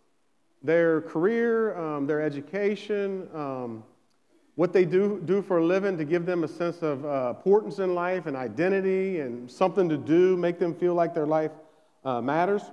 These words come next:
I think this is why some people, uh, have a difficult time when they retire, because they have spent so much time doing a certain job, or maybe they, it, it was their identity. They, their identity was wrapped up in what they do, and when they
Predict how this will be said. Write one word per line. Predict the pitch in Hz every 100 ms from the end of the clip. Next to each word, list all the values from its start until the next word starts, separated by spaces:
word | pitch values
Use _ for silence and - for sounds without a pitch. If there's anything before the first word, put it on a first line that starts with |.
| - - _ _ _ _ _ _ _ _
I | 254
think | 269 269
this | 311 294
is | 214
why | 226
some | 180 - 262
people, | 226 175 170 165
uh, | 156 147 139
have | 156 170
a |
difficult | 151 247 208 190 160
time | 175 170
when | 165
they | 151
retire, | 135 120 147 143 107 - _ _ _ -
because | 170
they | 160
have | 170 165
spent | 185 170 -
so | - 202
much | 214 214 214
time | 214 196 175 151 135 135 - _ _ _
doing | 165 170
a |
certain | 165 185 165
job, | 139 160 170
or | 156
maybe | 156 175 180
they, | 165 165 160 -
it, | 170 - - _ _ _ _
it | 165
was | 160 127
their | 147
identity. | 143 123 135 147 156 160 160 - _ -
They, | 139 147
their | 147
identity | 147 135 156 160 160
was | 135
wrapped | 147 151 151
up | 143
in | 139
what | 139
they | 147
do, | 127 147 156 147
and | 135
when | 139
they | 151 147